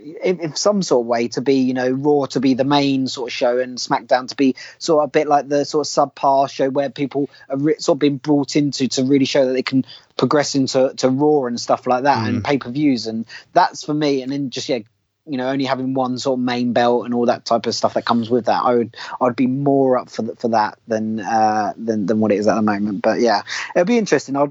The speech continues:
Speaker 1: I'll, I'll keep an eager eye and see what's happening in, in that world as, as time progresses.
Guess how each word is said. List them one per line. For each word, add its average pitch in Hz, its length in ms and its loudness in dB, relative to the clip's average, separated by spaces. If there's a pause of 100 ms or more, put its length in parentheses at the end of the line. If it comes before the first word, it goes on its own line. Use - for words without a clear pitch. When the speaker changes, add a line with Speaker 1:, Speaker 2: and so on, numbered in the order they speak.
Speaker 1:
I'll, 156 420 0
I'll 156 60 -2
keep 190 220 -4
an 170 160 -2
eager 151 260 -2
eye 131 220 0
and 131 240 -12
see 139 140 -6
what's 120 180 -10
happening 110 500 -4
in, 113 240 -8
in 113 200 -14
that 107 160 -10
world 113 360 -2
as, 113 220 -8
as 123 180 2
time 113 520 -4
progresses. 110 680 -6